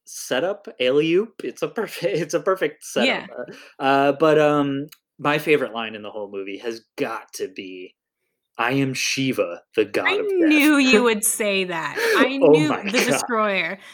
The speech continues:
Speaker 2: Yeah, I knew you'd say
Speaker 1: <laughs>
Speaker 2: that, and I like that Arthur says that, and then, uh, Michael Clayton says it at the end.
Speaker 1: Right.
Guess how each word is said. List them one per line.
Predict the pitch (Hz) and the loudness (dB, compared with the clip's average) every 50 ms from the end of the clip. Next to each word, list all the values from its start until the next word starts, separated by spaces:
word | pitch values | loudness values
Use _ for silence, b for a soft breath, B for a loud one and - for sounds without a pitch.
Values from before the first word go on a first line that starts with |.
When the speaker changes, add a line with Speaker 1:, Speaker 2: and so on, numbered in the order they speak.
| B B | B B
Speaker 2:
Yeah, | 220 233 226 214 202 - | -2 -2 0 0 0 0
I | 233 277 | 0 0
knew | 285 294 330 | 0 2 2
you'd | 339 330 339 330 - | 2 2 2 2 0
say | - 269 247 254 | 0 -2 -2 -2
Speaker 1:
<laughs> | 240 240 | -2 0
Speaker 2:
that, | 240 240 240 240 | 0 0 -2 -2
and | - 247 247 | -2 -2 -2
I | 247 | -2
like | 247 262 254 262 294 294 - | -4 -6 -8 -8 -8 -10 -8
that | - 262 262 254 254 | -6 -6 -6 -6 -6
Arthur | - 220 226 247 247 - 247 247 240 | -4 -4 -4 -4 -6 -10 -10 -10 -8
says | 240 - - 208 202 202 196 190 | -8 -8 -8 -8 -10 -10 -10 -8
that, | 185 196 196 196 196 196 196 202 - | -6 -6 -4 -4 -2 -4 -4 -6 -8
and | 208 208 208 196 | -8 -6 -6 -4
then, | 180 208 202 196 202 196 196 196 196 b b b b b b b | -2 -2 -2 -2 -2 -4 -4 -6 -6 b b b b b b b
uh, | - 208 202 196 196 190 185 185 180 180 180 180 185 185 190 - _ _ _ - | -4 -2 0 0 0 0 -2 -2 -2 -2 -4 -4 -6 -6 -8 -12 _ _ _ -8
Michael | 202 190 185 185 196 185 | -6 -4 -4 -4 -6 -10
Clayton | 190 - 226 226 226 220 190 202 | -6 -2 -2 -2 -2 -2 -6 -6
says | 190 - - 190 180 175 | -6 -6 -6 -6 -6 -6
it | 185 175 | -6 -8
at | 180 175 - | -8 -8 -6
the | 170 170 165 | -6 -8 -8
end. | 156 - - - 180 - _ | -10 -14 -16 -18 -18 -14 _
Speaker 1:
Right. | 160 127 101 92 95 95 90 87 - | 0 0 0 0 -2 -6 -6 -8 -10